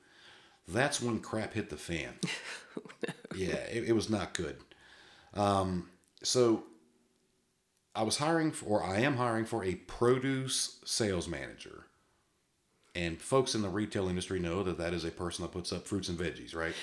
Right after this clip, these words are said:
Speaker 2: Yes, yes.
Speaker 1: Right. Wow. I can't believe I'm even seeing, saying this 'cause I've never heard of this, but I guess it does make sense in some people's heads. If you're not a retail ranger to any degree,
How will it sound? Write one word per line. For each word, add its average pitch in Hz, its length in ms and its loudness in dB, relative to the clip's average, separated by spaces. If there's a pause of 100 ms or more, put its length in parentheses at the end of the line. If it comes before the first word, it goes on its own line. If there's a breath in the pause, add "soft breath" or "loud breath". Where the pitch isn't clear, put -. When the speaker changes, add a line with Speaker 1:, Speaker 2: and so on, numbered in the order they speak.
(340 loud breath)
Speaker 2:
Yes, - 560 2
yes. - 120 -4
Speaker 1:
Right. 73 300 -4 (1500 loud breath)
Wow. - 380 -10 (160)
I 98 60 -8
can't 120 220 2
believe 110 160 8
I'm 107 140 4
even 90 200 2
seeing, 113 360 4
saying 110 300 2
this 90 120 2
'cause - 100 0
I've 101 120 4
never 98 180 2
heard 120 340 4
of 80 100 -2
this, 80 240 -2
but 87 320 -4
I 95 100 0
guess 107 320 2
it 101 160 -2
does 110 260 4
make 110 200 2
sense 104 440 0
in 87 320 -2 (260)
some - 360 0
people's 113 300 0
heads. 110 160 4
If 92 120 0
you're 107 100 2
not 120 200 4
a 117 40 4
retail 117 360 2
ranger 98 400 0
to 98 140 -4
any 107 140 0
degree, 92 600 2